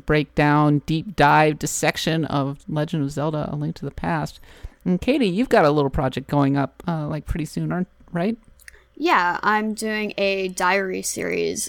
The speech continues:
Speaker 2: uh, from Stardew Valley, which I haven't played yet, so I'm, I've been diving in a bit, and I'm hoping this will be, like, a weekly thing, and it's gonna be called Field Notes, so I'm very excited.
Speaker 1: Yes,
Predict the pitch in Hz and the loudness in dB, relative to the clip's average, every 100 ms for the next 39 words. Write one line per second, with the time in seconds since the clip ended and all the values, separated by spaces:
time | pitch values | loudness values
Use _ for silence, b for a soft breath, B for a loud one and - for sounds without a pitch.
0 | - 196 190 73 - - 214 190 190 185 | -6 -4 -4 -6 -8 -6 -2 0 -2 -6
1 | 185 - _ _ - - 233 214 208 247 | -12 -16 _ _ -12 -2 4 6 8 8
2 | 202 190 190 208 208 220 220 240 269 196 | 8 4 2 6 8 6 4 0 0 2
3 | 185 185 - 202 190 - 196 196 196 _ | -2 -2 0 0 0 -2 -4 -6 -10 _
4 | _ - 196 196 190 196 196 208 202 - | _ -6 -2 -2 0 0 2 0 -2 -4
5 | 185 196 202 208 - _ _ - 190 185 | -4 2 4 4 0 _ _ -10 -6 -2
6 | 180 185 175 180 220 240 262 254 247 226 | -2 -2 -4 -4 -4 -2 -2 -2 -4 -6
7 | 233 240 220 214 226 269 247 277 277 294 | -6 -4 -2 -4 -6 -6 -4 -4 -4 -6
8 | - - 196 190 190 185 185 - 190 190 | -8 -6 -4 -2 -4 -6 -8 -8 -6 -8
9 | - 185 190 - 262 202 190 - - - | -6 -6 -6 -4 -2 -2 -6 -8 -10 -10
10 | - - - 190 190 202 202 208 208 - | -12 -10 -8 -8 -8 -6 -6 -6 -10 -10
11 | 214 208 208 190 _ b b b b _ | -10 -8 -10 -14 _ b b b b _
12 | - - 123 - - - | -14 -8 -6 -6 -8 -8